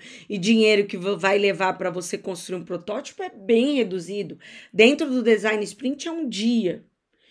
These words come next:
Eu já fiz alguns design sprint que a construção do protótipo, ela é apartada, ela é fora,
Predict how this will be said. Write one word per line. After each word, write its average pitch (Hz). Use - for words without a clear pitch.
Eu 180
já 214
fiz 233
alguns 240
design 220
sprint 233
que -
a 262
construção 262
do 240
protótipo, 214
ela 233
é -
apartada, 233
ela 165
é 180
fora, 180